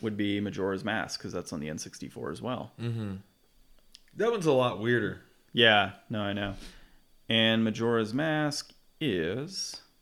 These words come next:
Speaker 1: if it would load, uh, I think it's ninety-five percent based on this, from what I'm seeing.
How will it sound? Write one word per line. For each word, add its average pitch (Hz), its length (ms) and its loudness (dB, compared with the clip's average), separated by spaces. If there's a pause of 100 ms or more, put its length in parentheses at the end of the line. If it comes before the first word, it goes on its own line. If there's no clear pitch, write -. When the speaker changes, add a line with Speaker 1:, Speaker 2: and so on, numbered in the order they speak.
(1080)
Speaker 1:
if 110 160 -4
it 95 80 -4
would 95 120 -6
load, 82 300 -2 (500)
uh, 101 1000 2 (220)
I 110 40 -10
think 131 180 -6
it's 123 120 -8
ninety-five 98 600 -2
percent - 480 -8
based - 260 -10
on - 100 -8
this, - 320 -10 (400)
from - 160 -10
what 80 100 -6
I'm 65 80 -12
seeing. - 260 -12